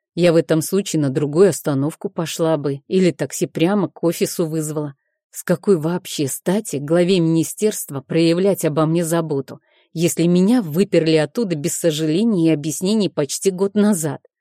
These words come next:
Совесть проснулась? "Передай главе, что со своими проблемами я разберусь сама",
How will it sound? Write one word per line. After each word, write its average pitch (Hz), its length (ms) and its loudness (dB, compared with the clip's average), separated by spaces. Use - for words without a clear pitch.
Совесть - 480 0
проснулась? 156 680 -4
"Передай 156 380 2
главе, 165 360 0
что 170 200 -6
со - 120 -4
своими 233 360 2
проблемами 151 600 2
я 175 160 4
разберусь 185 440 2
сама", 175 420 0